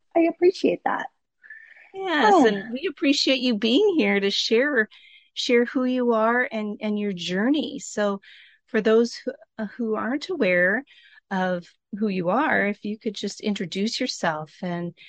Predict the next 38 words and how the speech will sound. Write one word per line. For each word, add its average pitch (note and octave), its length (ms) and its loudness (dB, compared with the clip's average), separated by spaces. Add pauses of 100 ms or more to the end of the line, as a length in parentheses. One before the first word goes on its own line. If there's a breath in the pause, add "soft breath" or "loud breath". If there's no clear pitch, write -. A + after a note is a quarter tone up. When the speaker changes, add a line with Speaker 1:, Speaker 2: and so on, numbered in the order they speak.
(300 loud breath)
Speaker 2:
give F#3+ 180 0
us G3 140 -4
a - 80 -12
Speaker 1:
Sure. G3 80 -4
Speaker 2:
little F#3+ 340 -2 (360)
insight A3 580 0
to, F3 480 -4 (720)
to - 140 -4
that F#3+ 180 0
journey G3+ 380 0
you, D#3+ 220 -6 (200)
you F3 200 -4
experienced. - 840 -4 (760)
Speaker 1:
Sure. F4 640 -2 (500 soft breath)
Well, A#3 540 6
um, G3 460 0 (240)
gosh, B3 260 -6
it's G#3+ 160 0
always A#3 220 2
hard G#3+ 300 -2
to F#3 60 0
figure G#3+ 320 2
out, G3 160 4
like, F3+ 160 -2
where G#3+ 380 -4
to G#3+ 100 -2
start, F#3+ 520 2
but F3+ 200 4
I F#3+ 100 0
think D4+ 260 0
I'll D4+ 100 4
just B3 240 -2
go G3+ 140 2
back F3 320 2
to F#3 160 6
when E3+ 180 2
I D#3+ 80 2
taught - 320 -8